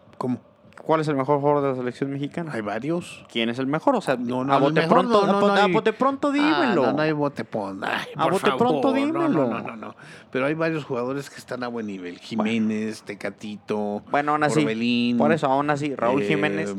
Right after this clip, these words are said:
Speaker 2: Raúl Jiménez juega en el Wolverhampton.
Speaker 1: Sí.
Speaker 2: Tecatito en el Porto. Nadie juega en un club como el Tottenham ac-,
Speaker 1: Nah,
Speaker 2: actualmente,
Speaker 1: ay,
Speaker 2: pues.
Speaker 1: bueno,
Speaker 2: Nada
Speaker 1: bueno,
Speaker 2: más
Speaker 1: o sea,
Speaker 2: son hechos,
Speaker 1: estás,
Speaker 2: no estoy
Speaker 1: no,
Speaker 2: diciendo,
Speaker 1: no, no,
Speaker 2: nada
Speaker 1: no,
Speaker 2: más
Speaker 1: no,
Speaker 2: son
Speaker 1: no,
Speaker 2: hechos.
Speaker 1: no, no.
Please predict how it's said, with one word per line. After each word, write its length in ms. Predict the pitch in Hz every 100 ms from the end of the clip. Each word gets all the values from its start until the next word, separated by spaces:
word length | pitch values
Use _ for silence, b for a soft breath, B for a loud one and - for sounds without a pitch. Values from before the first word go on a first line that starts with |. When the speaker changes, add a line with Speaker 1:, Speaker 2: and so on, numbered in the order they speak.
| 98 101 - -
Speaker 2:
Raúl 240 | 120 135
Jiménez 400 | 135 143 147 147
juega 180 | 131 127
en 60 | 123
el 100 | 113
Wolverhampton. 840 | 113 120 127 151 139 120 120 127 - -
Speaker 1:
Sí. 60 | -
Speaker 2:
Tecatito 480 | 123 151 180 127 139
en 100 | 131
el 80 | 131
Porto. 440 | 135 127 151 156 - _ _
Nadie 280 | 113 123 147
juega 240 | - 139
en 100 | 143
un 120 | 143 139
club 220 | 135 135
como 240 | 165 135
el 80 | 107
Tottenham 400 | - - 131 131
ac-, 200 | 127 127
Speaker 1:
Nah, 220 | 170 120
Speaker 2:
actualmente, 460 | 95 196 240 349 381
Speaker 1:
ay, 40 | -
Speaker 2:
pues. 120 | 131
Speaker 1:
bueno, 300 | 214 208 247
Speaker 2:
Nada 120 | 233
Speaker 1:
bueno, 100 | 247
Speaker 2:
más 100 | 262
Speaker 1:
o 20 | 269
sea, 80 | 262
Speaker 2:
son 80 | 277
hechos, 220 | - 139
Speaker 1:
estás, 80 | 151
Speaker 2:
no 80 | 190
estoy 200 | - 220
Speaker 1:
no, 40 |
Speaker 2:
diciendo, 580 | 214 220 - 131 123 120
Speaker 1:
no, 160 | 113 104
no, 140 | 104 190
Speaker 2:
nada 160 | 208
Speaker 1:
no, 20 | 220
Speaker 2:
más 120 | 220
Speaker 1:
no, 40 |
Speaker 2:
son 120 | 226 233
Speaker 1:
no, 60 |
Speaker 2:
hechos. 540 | 262 139 147 135 123
Speaker 1:
no, 40 |
no. 60 | -